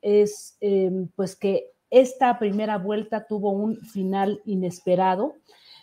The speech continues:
porque Petro, eh, el, el candidato de, Gustavo Petro, el candidato de izquierda, ganó, pero puede perder.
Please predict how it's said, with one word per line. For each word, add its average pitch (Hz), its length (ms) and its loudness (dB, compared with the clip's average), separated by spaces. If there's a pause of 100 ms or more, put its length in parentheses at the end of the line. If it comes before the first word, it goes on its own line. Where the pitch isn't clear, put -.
(120)
porque 190 760 0
Petro, 233 680 2
eh, 185 800 0
el, 180 280 -4
el 196 140 -4
candidato 196 600 -2
de, 196 120 0
Gustavo 185 560 -4
Petro, 220 280 -4
el 202 80 -8
candidato 185 560 -4
de 175 80 -4
izquierda, 202 680 -4
ganó, 185 600 0
pero 175 220 0
puede 185 260 0
perder. 160 460 -4